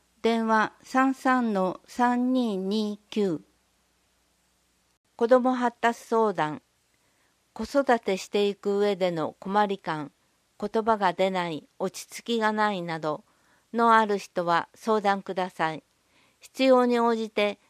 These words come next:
心理相談員が相談に応じます。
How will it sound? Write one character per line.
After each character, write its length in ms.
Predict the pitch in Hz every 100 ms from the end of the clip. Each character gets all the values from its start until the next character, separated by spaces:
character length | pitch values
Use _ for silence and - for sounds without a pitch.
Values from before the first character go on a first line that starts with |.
| -
心 280 | - 254
理 140 | 247 247
相 240 | - 240
談 260 | 226 233 226
員 160 | 196 165
が 120 | 160
相 240 | - 208
談 260 | 196 196 190
に 120 | 185
応 160 | 180 175
じ 160 | 170
ま 180 | 170
す。 80 | 160